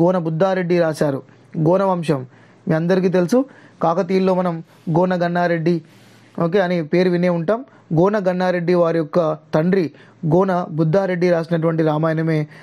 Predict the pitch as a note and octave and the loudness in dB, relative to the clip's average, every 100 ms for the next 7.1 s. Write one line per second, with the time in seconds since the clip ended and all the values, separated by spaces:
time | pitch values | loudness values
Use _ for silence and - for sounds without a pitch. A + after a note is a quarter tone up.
0 | - D3 C#3+ D#3+ E3+ E3+ E3 E3 E3+ G#3+ | -6 -2 0 0 0 0 0 0 0 -2
1 | - E3 D#3+ D3+ D3+ - - D#3+ F3+ D#3+ | -2 0 2 0 -4 -8 -2 0 2 2
2 | D#3 - - D3+ C#3+ E3+ E3 D#3+ B3 - | 0 -4 0 0 0 -2 -2 -2 -2 -4
3 | - - D3 C#3+ D3 D3 D3+ - _ _ | -16 -4 -2 0 -2 -2 -4 -8 _ _
4 | _ _ _ _ _ _ _ _ _ _ | _ _ _ _ _ _ _ _ _ _
5 | _ _ _ _ _ _ _ _ _ _ | _ _ _ _ _ _ _ _ _ _
6 | - D#3+ F3+ D#3 D#3 G3+ D#3+ C#3+ D3+ D#3 | 0 2 4 4 4 2 2 2 2 4
7 | D3 | 4